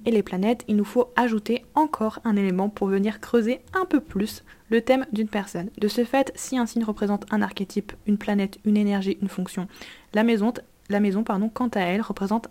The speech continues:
un domaine de vie, de vie. Punaise, j'ai vraiment du mal aujourd'hui. <laughs> Du coup, la maison représente un domaine de vie. Du coup, pour te donner un exemple, on va encore prendre un exemple, on va prendre la maison cinq.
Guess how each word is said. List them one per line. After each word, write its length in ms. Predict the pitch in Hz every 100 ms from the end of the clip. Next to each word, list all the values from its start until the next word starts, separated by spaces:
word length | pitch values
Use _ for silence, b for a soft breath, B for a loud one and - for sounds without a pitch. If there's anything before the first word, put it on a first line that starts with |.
| -
un 120 | 254
domaine 260 | 226 220 196
de 80 |
vie, 220 | 175 185 - _ -
de 160 | 180 220
vie. 220 | 196 - _ -
Punaise, 260 | 226 247
j'ai 60 | 202
vraiment 180 | 220 262
du 140 | -
mal 160 | 254 226
aujourd'hui. 400 | 226 208 214 285 214 247
<laughs> 640 | 233 - - - - -
Du 140 | 233
coup, 140 | 233 294
la 100 | 240
maison 260 | 220 220
représente 460 | 247 214 208 226 - 220
un 100 | 226
domaine 300 | 214 214 196
de 80 |
vie. 200 | 185 170 - B B B B B B B -
Du 140 | 254
coup, 200 | 285 214 190 - _ _ - - - - - -
pour 100 | 220
te 80 |
donner 200 | 226 285
un 120 | 311 208
exemple, 300 | 185 226 214
on 40 |
va 100 | 185
encore 280 | 185 214 -
prendre 220 | - 202
un 80 | 175
exemple, 400 | 170 226 285 - B B B
on 80 | 190
va 140 | 208
prendre 260 | 208 262 247
la 100 | 202
maison 380 | 190 185 254 269 -
cinq. 480 | - - 175 -